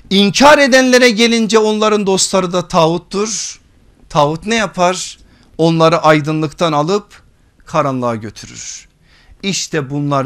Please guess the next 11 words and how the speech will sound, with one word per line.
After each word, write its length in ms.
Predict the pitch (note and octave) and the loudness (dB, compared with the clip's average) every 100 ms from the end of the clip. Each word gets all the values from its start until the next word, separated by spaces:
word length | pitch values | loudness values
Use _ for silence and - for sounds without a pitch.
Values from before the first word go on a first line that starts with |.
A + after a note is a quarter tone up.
| B2 | -4
cehennemliktirdiler-, 1400 | C3+ C3+ C3+ C3 B2+ B2+ C3 - D#3+ D#3+ F#3 F#3 - | -4 -2 -2 -4 -4 -6 -8 -10 -12 -10 -10 -10 -10
cehennemliktirler. 1160 | D#3 D3 C#3 C#3 C3+ C#3 D3 F3 E3+ F3+ F#3+ - - - - | -8 -4 -4 -4 -6 -8 -12 -12 -8 -8 -8 -12 -20 -20 -8
Onlar 360 | D#3+ E3 E3+ D3+ C#3+ | -4 -2 -2 -4 -4
orada 600 | F3 D3+ C#3 E3+ F3+ F3+ _ _ | -4 -2 -2 -2 -4 -6 _ _
devamlı 540 | C3+ F3+ D3+ C3+ C#3 | -4 -4 -2 -6 -8
kalırlar. 840 | - A#2 G#2 G#2 - - - - _ _ _ _ _ _ _ - - - | -10 -14 -14 -18 -20 -20 -20 -20 _ _ _ _ _ _ _ -20 -20 -4
Kim 400 | C4 D4+ C4 A#3 | 0 0 -2 -4
kimin 480 | - A3+ B3+ A#3+ - | -6 -4 -4 -4 -2
adımlarını 720 | F3+ F3+ F#3+ F#3 F3+ E3+ F3 | 0 0 -2 -4 -4 -4 -6
izlerse 960 | E3+ D#3+ C#3 D3+ A#3+ A3+ - B3+ A#3+ - _ _ _ _ _ _ _ | -6 -6 -6 -4 -4 -4 -2 -2 -4 -8 _ _ _ _ _ _ _
akıbet 580 | F3 - - A#3+ B3 | -2 -2 -4 0 0